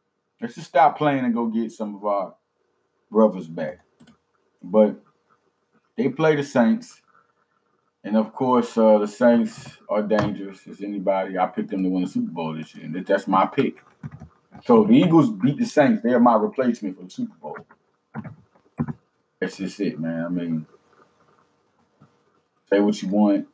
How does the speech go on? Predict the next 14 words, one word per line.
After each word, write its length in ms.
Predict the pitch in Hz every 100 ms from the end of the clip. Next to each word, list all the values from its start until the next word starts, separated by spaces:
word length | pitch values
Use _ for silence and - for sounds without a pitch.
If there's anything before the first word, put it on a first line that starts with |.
| -
say 200 | - 107
what 200 | 104 -
you 80 |
please, 540 | - 107 107 101 95 - _
feel 240 | - 143 127
you 140 | 110
can 120 | 104
say. 300 | 90 104 95
But 480 | 92 117 175 - - _ _ _ _ _ _ _ _ _ _ _ _ _ _ _ _ _ _ _ _ _ _ _
in 140 | 98 95
all 180 | 110
actuality, 800 | 113 107 - 117 117 107 101 101 92
that's 280 | - 107 107
it. 200 | 92 -